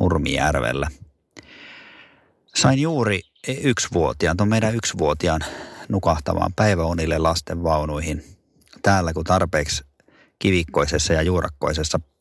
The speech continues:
maastossa sitä työntelee, niin se rytkyttää sen verran, että kummasti toi uni tulee tuolla. Nyt alkaa tästä mun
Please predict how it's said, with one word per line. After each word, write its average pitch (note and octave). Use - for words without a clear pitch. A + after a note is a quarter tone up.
maastossa E2
sitä D#2
työntelee, D2
niin D2
se D#2+
rytkyttää D#2+
sen E2
verran, D#2+
että -
kummasti F2
toi D#2+
uni E2+
tulee D2+
tuolla. -
Nyt F#2
alkaa F2
tästä E2+
mun F2